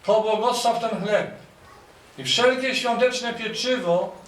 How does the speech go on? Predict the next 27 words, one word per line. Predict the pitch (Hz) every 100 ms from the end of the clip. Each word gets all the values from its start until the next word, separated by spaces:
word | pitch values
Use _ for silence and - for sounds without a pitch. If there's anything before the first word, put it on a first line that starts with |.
| - - -
na | 151 196
pamiątkę | 220 226 240 247 247 240 220 -
chleba, | 220 233 233 233 233 - - -
którym | 185 202 208
nakarmiłeś | 214 214 226 233 240 240 -
lud | 233 233 233
słuchający | 214 214 214 226 220 214
Ciebie | - 220 214
wytrwale | 208 - - 208 208
na | 202
pustkowiu | 180 175 - - 196 196 233 254 - - - - - 147
i |
który | 175 214 214
po | 220
swym | - 233 202
zmartwychwstaniu | 175 220 214 214 - 220 233 240 170 - - - -
przygotowałeś | - 175 202 220 226 226 208
nad | 208 208
jeziorem | 175 196 220 214 208 - - -
dla | 160 170
swoich | - 185 180 170
uczniów. | 165 - - - - - - - - - - - -
Baranku | 185 233 262 254 262
Boży, | 247 247 - - - - - -
który | - 208
zwyciężyłeś | 170 220 226 233 214 254 247 170
zło | 170 214 226 233